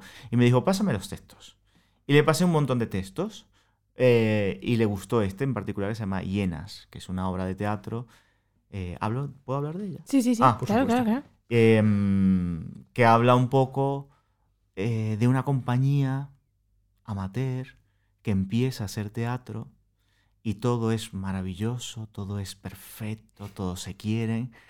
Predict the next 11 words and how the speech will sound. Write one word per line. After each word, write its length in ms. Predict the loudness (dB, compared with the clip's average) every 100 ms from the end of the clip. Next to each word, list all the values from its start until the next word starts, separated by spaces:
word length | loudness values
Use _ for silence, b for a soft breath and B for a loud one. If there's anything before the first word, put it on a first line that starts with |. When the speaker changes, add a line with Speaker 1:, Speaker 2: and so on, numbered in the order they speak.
| b b b b _ 0
Speaker 1:
pero 200 | 4 6
luego, 760 | 4 6 4 4 0 -4 -6 _
ah, 760 | -6 -4 -4 -4 -4 -6 -6 -10 -18 -6
cuando 640 | -2 0 0 -2 -4 -6 -2
uno 360 | 0 2 2 0
de 260 | -2 -2
ellos 600 | -2 -4 -6 -6 -8 -6
no 180 | -2 0
logra 320 | 2 0 -2
el 80 | -2
objetivo, 680 | -4 -4 -8 -8 -8 -8